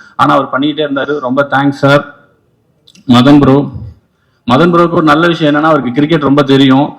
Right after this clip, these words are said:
So, அதனால நான் என்ன எடுத்திருக்கேங்கிறதையும் அவருக்கு தெரியும். So, கிரிக்கெட்ல சில நேரத்துல நான் வந்து ஏதாவது வேணான்னு சொன்னா கூட,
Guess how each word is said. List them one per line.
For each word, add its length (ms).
So, 180
அதனால 260
நான் 160
என்ன 220
எடுத்திருக்கேங்கிறதையும் 800
அவருக்கு 240
தெரியும். 380
So, 320
கிரிக்கெட்ல 280
சில 180
நேரத்துல 300
நான் 280
வந்து 280
ஏதாவது 400
வேணான்னு 300
சொன்னா 280
கூட, 380